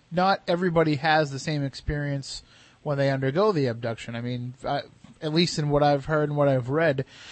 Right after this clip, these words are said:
you know, someone might report, uh, not a pleasant experience, but, you know, not a particularly physically traumatic experience. You know, they're just taken aboard and, and undergo some tests,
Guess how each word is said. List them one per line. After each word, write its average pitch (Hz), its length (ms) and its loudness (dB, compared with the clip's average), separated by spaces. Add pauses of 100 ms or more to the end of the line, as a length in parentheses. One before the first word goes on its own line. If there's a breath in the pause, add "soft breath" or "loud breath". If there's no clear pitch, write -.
(140 loud breath)
you 151 100 -2
know, 135 120 4
someone 170 400 2
might 160 260 2
report, 156 540 0 (480)
uh, 131 320 0 (200)
not 208 240 4
a 139 40 0
pleasant 226 480 4
experience, 143 540 -2
but, - 220 -4 (200)
you 196 80 -4
know, 135 180 2
not 170 380 2
a 151 100 -2
particularly 151 840 0
physically 170 540 0
traumatic 147 480 -2
experience. 135 560 -2 (360 loud breath)
You 160 80 0
know, 147 160 8
they're 143 140 6
just 147 340 0
taken 160 360 0
aboard 147 540 4
and, 139 260 0
and 139 400 -6 (540)
undergo 151 500 6
some 170 320 2
tests, 151 300 0